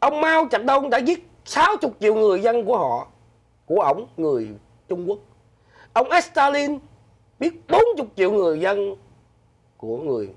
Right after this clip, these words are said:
Nga. Vậy mà đảng viên cao cấp Đảng Cộng sản Việt Nam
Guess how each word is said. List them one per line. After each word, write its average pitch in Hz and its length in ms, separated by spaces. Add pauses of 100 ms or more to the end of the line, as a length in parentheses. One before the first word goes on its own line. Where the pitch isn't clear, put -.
(140)
Nga. 139 240 (1300)
Vậy 135 220
mà 131 360 (1600)
đảng 208 420
viên 226 260 (100)
cao - 360
cấp - 160 (240)
Đảng 190 280
Cộng 170 220
sản 185 360
Việt 156 200
Nam 180 280